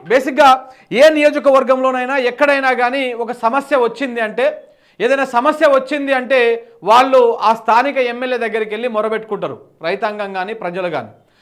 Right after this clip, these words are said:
కానీ కొడంగల్లో మాత్రం సీన్ అట్లా లేదు. ఎందుకంటే అక్కడ నుంచి గెలిచినటువంటి రేవంత్ రెడ్డి గారు, ఎమ్మెల్యేగా ఉన్నటువంటి రేవంత్ రెడ్డి గారు ఇప్పుడు ముఖ్యమంత్రిగా ఉన్నారు.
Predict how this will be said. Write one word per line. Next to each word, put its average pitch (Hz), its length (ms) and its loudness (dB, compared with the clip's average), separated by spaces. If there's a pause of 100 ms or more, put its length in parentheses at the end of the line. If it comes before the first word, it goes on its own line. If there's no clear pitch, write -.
(220)
కానీ 302 360 0
కొడంగల్లో 302 720 0
మాత్రం 269 360 -2
సీన్ 269 200 -8
అట్లా 240 180 -4
లేదు. 226 340 -2
ఎందుకంటే 254 640 -4 (180)
అక్కడ 285 220 0
నుంచి 247 180 -6
గెలిచినటువంటి 262 840 -2
రేవంత్ 269 380 0
రెడ్డి 262 200 -2
గారు, 254 420 2 (160)
ఎమ్మెల్యేగా 285 400 2
ఉన్నటువంటి 262 340 -2
రేవంత్ 254 260 -2
రెడ్డి 247 180 -6
గారు 247 160 2
ఇప్పుడు 233 220 -6
ముఖ్యమంత్రిగా 226 580 -6
ఉన్నారు. 214 340 -4